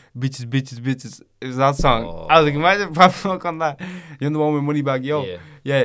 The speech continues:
Speaker 1: it, Moneybag Yo wasn't gonna be on it. It was Pop Smoke at the start, and then it put, D M X was coming with the money, money, money.
Speaker 2: And that's the thing,
Speaker 1: But it
Speaker 2: man.
Speaker 1: never happened.
Speaker 2: I feel like with all these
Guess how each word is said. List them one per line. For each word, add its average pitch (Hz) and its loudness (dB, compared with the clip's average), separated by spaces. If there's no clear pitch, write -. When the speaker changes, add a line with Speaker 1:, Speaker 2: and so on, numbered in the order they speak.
Speaker 1:
it, 131 -6
Moneybag 143 0
Yo 135 0
wasn't 127 -2
gonna 123 -4
be 117 -8
on 123 0
it. 117 -4
It - -4
was 113 -8
Pop 139 -4
Smoke 131 -6
at 120 -14
the - -20
start, 117 -6
and 117 -8
then 117 -6
it 101 -14
put, 117 -16
D 120 -8
M 117 -4
X 113 -8
was 104 -14
coming 107 -10
with 98 -14
the 98 -12
money, 123 -6
money, 123 -6
money. 127 -8
Speaker 2:
And 107 -12
that's 156 -6
the 131 -18
thing, 175 -10
Speaker 1:
But 120 -4
it 110 -2
Speaker 2:
man. 110 -8
Speaker 1:
never 113 -4
happened. 104 -6
Speaker 2:
I 135 -4
feel 202 -4
like 120 -4
with 110 -4
all 120 0
these 95 -14